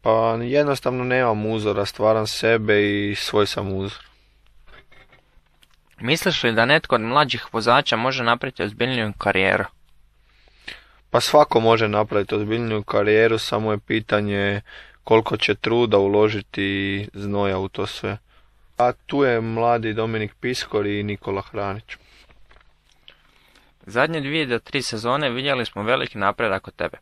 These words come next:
Speaker 2: ali prostora za napredak uvijek ima. Što bi izdvojio kao svoje prednosti,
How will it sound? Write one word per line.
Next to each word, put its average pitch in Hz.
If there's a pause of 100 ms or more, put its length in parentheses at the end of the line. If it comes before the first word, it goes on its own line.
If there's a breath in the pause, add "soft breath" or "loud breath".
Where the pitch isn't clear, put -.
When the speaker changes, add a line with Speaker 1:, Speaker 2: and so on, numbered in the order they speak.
(340 soft breath)
Speaker 2:
ali 95
prostora 120
za 110
napredak 110
uvijek 110
ima. - (640)
Što 185
bi 170
izdvojio 135
kao 110
svoje 120
prednosti, -